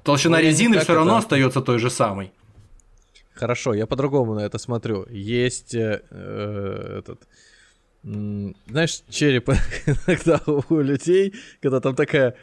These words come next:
Speaker 2: в-, выемка вот <laughs>
Speaker 1: На том
Speaker 2: посередине
Speaker 1: месте, где
Speaker 2: на
Speaker 1: должен быть
Speaker 2: макушке.
Speaker 1: мозг.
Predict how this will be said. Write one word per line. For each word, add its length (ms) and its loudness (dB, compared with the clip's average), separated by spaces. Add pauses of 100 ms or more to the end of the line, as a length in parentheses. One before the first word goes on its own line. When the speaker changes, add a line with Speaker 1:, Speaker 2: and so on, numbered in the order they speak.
(220)
Speaker 2:
в-, 460 -4
выемка 540 4
вот 280 2
<laughs> 760 0
Speaker 1:
На 200 4
том 220 4
Speaker 2:
посередине 0 -
Speaker 1:
месте, 280 4
где 140 4
Speaker 2:
на 60 4
Speaker 1:
должен 260 6
быть 140 4
Speaker 2:
макушке. 40 2
Speaker 1:
мозг. 500 2